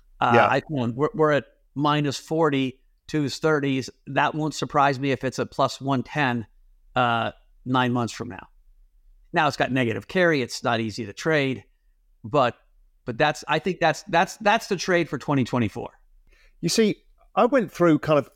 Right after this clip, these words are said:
Speaker 2: all these macro trades, and I've been doing this for a while now, and then compare them all to crypto. Right, that curve steepener.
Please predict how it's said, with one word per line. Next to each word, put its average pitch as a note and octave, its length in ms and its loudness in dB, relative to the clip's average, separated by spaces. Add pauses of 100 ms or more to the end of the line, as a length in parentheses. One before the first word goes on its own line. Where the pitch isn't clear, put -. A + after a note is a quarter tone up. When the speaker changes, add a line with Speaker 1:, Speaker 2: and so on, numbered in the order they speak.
Speaker 2:
all F3+ 280 4
these D#3+ 300 4
macro C3+ 380 0
trades, A2+ 560 0
and C3+ 80 0
I've - 80 -2
been E3+ 160 4
doing G3+ 240 4
this D3+ 140 0
for D3+ 120 0
a C3 60 6
while C3 340 4
now, F2+ 400 -4 (560)
and C#3 140 4
then D3 140 4
compare C#3+ 280 2
them C3+ 140 0 (200)
all D3+ 260 2
to - 120 -12
crypto. F#2 460 -4 (800)
Right, - 220 2
that - 260 2
curve E3 260 6
steepener. C#3+ 640 2